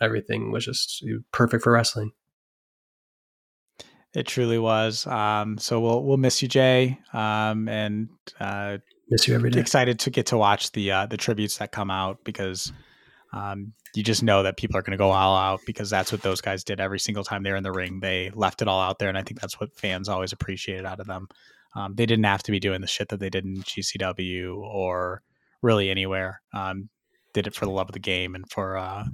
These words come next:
Speaker 2: to put on, put on a great show for fans. So, uh, that will wrap us up this week. Um, once again, thank you to everybody who's listened. Uh, please make sure you're following us on Twitter,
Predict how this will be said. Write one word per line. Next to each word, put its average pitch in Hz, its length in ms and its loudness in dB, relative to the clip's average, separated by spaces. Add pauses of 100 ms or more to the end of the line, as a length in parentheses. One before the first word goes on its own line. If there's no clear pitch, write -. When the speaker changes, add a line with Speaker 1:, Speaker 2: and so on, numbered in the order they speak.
Speaker 2:
to - 80 -14
put 113 140 0
on, 98 280 -6 (220)
put 113 120 -2
on 98 100 0
a 98 60 -6
great 95 260 -8
show 98 240 -6
for 110 120 -14
fans. 98 480 -8
So, 98 200 -10 (640)
uh, 101 280 0 (100)
that 131 220 4
will 123 260 4
wrap 107 260 0
us 107 200 -6
up 101 180 -6
this - 260 -8
week. 104 320 -4 (480)
Um, 104 540 -6 (720)
once 127 220 6
again, 104 420 6
thank 107 240 2
you 107 60 2
to 107 60 4
everybody 101 360 2
who's 101 160 -4
listened. 139 600 6
Uh, 98 340 -2
please 104 320 -4
make 104 140 -4
sure - 120 -6
you're 98 80 -2
following 98 320 2
us - 140 -6
on 95 100 -6
Twitter, 131 540 4